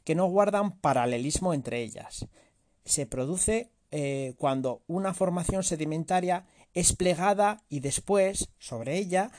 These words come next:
se forma una nueva cuenca y se deposita la siguiente secuencia.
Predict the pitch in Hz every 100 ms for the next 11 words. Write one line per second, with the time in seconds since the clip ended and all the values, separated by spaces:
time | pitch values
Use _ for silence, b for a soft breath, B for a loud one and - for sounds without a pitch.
0 | B - 139 180 202 202 - 156 135 127
1 | 123 127 196 208 214 208 139 - 131 113
2 | 127 185 196 208 - - 131 123 127 123
3 | 156 165 175 123 - 113 110 - -